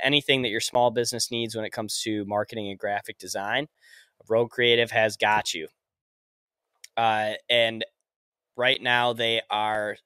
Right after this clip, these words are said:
kinda honing in on helping gym owners. So if you're the owner of, like, a Anytime Fitness or a, uh, Powerhouse Gym, those franchisee,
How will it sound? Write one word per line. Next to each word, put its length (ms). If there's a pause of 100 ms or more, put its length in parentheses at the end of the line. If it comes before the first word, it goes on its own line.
(560)
kinda 300
honing 480
in 300
on 180
helping 640 (220)
gym 240
owners. 320
So 320
if 160
you're 380
the 220
owner 300
of, 180
like, 360
a 380 (440)
Anytime 560
Fitness 760
or 260
a, 500
uh, 300
Powerhouse 600
Gym, 480
those 180
franchisee, 1000